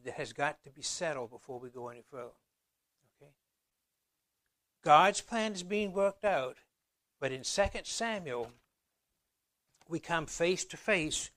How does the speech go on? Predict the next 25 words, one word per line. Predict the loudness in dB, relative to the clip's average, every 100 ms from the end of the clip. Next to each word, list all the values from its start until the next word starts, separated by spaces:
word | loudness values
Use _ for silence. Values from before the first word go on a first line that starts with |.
| _ _ _ _ _ _
with | -14 -12
a |
problem. | -10 0 2 2 -4 -18 _ _ _
Not | 2 2
a | 2
problem | 2 4 4 2 -2
for | -8
God, | 2 6 6 4 -2 _ _ _ _ _ _ _ _ _ _ _ _ _ _ _ _ _ _ _ _ _ _ -8
but | -8
a | -8
problem | 0 6 6 6 -4 -4
that | -6 -6 _ _ _ _ -8
could | 2 2 2 -2 _ _ _ _ _ _ _ _ _ _ _ _ _
cause | 0 4 4 2
God's | -4 -4 -4 -8
people | -18 -18 -16 -18 _ _ _ _ _
to | -20
fall | -8 2 4 4 0 -4
or | -10 -12 -16
to, | -20 _ _ _ _ _ _
um, | -18 -18 -18 _ -6
to |
stumble. | -2 0 0 -2 -8 -20 _ _ _ _ _
And | -8 -2
that | 0 -2